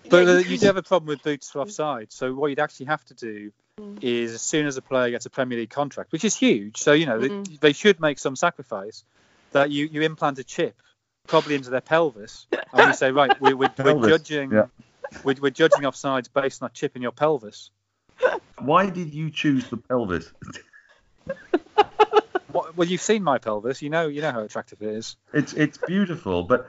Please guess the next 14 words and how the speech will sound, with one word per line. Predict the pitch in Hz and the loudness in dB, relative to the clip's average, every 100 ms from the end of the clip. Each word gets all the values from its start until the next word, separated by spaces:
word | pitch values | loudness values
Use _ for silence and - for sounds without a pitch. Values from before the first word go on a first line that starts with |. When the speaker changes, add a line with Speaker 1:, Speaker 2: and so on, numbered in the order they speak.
| - _ | -18 _
Speaker 3:
but | - - | -2 2
in, | 151 151 | 2 2
in | 156 151 151 | 0 -2 -2
normal | 160 190 175 | 0 0 0
sci-fi, | 170 - 160 160 139 90 92 | -2 -2 0 0 0 2 2
it's | - | -2
just | - 117 - | -2 -4 -2
put | 131 123 | 0 2
in | 120 113 | 2 2
just | 135 - | 0 0
behind | 104 - - 123 120 107 | -6 -6 0 2 4 2
the | 107 | 4
left | 110 110 - | 6 4 2
ear. | 110 98 71 | 0 2 0